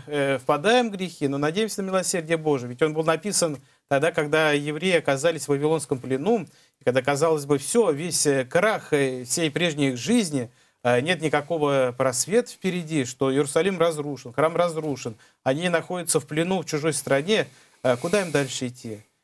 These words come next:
Но здесь звучат, э, вот, э, нотки и покаяния, и милосердия, что Господь, если попустил, то, э, надеется, что и избавит, э, от этих, э, испытаний, от этих искушений, даст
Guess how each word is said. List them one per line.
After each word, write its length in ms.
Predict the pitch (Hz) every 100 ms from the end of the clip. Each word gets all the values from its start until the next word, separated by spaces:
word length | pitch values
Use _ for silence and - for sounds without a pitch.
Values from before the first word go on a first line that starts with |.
| _
Но 240 | 127 131 131
здесь 320 | 120 214 -
звучат, 480 | 143 135 - 175 170
э, 320 | 135 135 127
вот, 180 | 123 123
э, 140 | 127
нотки 580 | 135 202 - 147 131 120
и 160 | 120 151
покаяния, 580 | 131 139 156 226 196
и 140 | 147 180
милосердия, 680 | 170 170 147 143 131 123
что 160 | 120 131
Господь, 320 | 139 139 170
если 200 | 160 147
попустил, 580 | 143 151 160 - 247 214 _ _ _
то, 500 | - 151 143 139 127 131
э, 220 | 131 127
надеется, 500 | 143 151 214 202 247
что 200 | - 165
и 240 | 160 175
избавит, 540 | 151 165 226 180 143 139
э, 160 | 131
от 180 | 123 127
этих, 340 | 147 139 123 123
э, 200 | 120 120
испытаний, 520 | 117 131 185 202 160
от 80 | 131
этих 160 | 123
искушений, 480 | - 135 - 196 156
даст 300 | 139 143 -